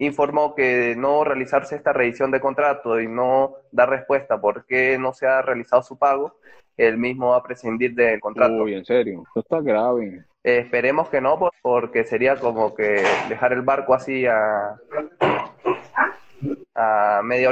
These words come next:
Speaker 1: orilla.
Speaker 2: Sí, porque se supone que, que la idea es ter-, terminar un proceso y bueno, si obtuvieron esa victoria con Chile,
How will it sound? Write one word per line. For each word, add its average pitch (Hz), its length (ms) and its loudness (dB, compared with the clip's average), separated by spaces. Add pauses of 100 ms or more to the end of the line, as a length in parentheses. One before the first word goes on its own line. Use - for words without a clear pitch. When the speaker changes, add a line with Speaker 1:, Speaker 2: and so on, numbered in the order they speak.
Speaker 1:
orilla. 113 380 0 (140)
Speaker 2:
Sí, 202 160 2
porque 123 300 -2 (360)
se 131 160 0
supone 147 380 0
que, - 100 -2 (420)
que 120 100 -2
la 117 140 0
idea 135 140 4
es 147 100 -10
ter-, 147 280 -2 (180)
terminar 120 400 0
un 143 140 -2
proceso 156 640 -2 (500)
y 131 140 -4
bueno, 151 340 0
si - 200 0
obtuvieron 113 640 0
esa 156 260 0
victoria 156 360 0
con 135 180 -8
Chile, 139 300 0